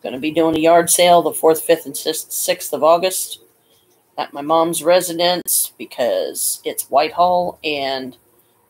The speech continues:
they allow you to do two yard sales a year, but you have to follow their restrictions, you know, or you can't do it.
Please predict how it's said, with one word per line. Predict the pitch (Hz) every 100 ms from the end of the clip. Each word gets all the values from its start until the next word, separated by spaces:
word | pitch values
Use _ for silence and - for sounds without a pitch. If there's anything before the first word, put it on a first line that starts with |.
| _
they | - 151 156
allow | 147 151 156
you | 156 160
to | 165
do | 165 151
two | - - 175 170 170 - _ -
yard | 170 165 165
sales | 165 156 160
a | 160
year, | 139 139 165 - _ _ _ _ _ _ _ _ _
but | 165 151 156
you | 156
have | 170 165 -
to | -
follow | 170 151 147
their | 156 165 160
restrictions, | 147 - - 160 - 143 143 - - _ _ _ _ _ _
you | 165 160
know, | 143 131
or | 131
you | 143
can't | 139 170 156 -
do | 170 151
it. | 185